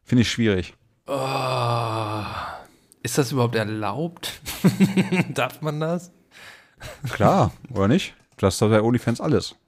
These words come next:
Speaker 1: soweit ich weiß.
Speaker 2: Nee, das meine ich nicht. Ich meine, darf ich als Elternteil meiner Tochter dabei zugucken, wie sie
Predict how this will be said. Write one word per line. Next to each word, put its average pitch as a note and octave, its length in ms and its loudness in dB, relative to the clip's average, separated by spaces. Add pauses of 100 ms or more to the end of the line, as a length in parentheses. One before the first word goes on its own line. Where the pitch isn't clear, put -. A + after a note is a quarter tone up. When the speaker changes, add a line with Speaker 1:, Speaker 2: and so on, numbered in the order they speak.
(240)
Speaker 1:
soweit G2 380 2
ich E2+ 140 -2
weiß. E2 400 -2 (640)
Speaker 2:
Nee, A2 300 -2
das G#2+ 180 -6
meine A#2 220 2
ich G#2 40 -2
nicht. G#2+ 160 -2
Ich G2+ 80 -6
meine, A2+ 280 2
darf A2 200 0
ich A2 120 -2
als G2+ 160 -4
Elternteil B2+ 920 -4
meiner G2+ 520 -4 (200)
Tochter B2+ 480 -2
dabei A2+ 300 2
zugucken, A#2 880 -4
wie G#2+ 100 -4
sie G#2+ 500 -4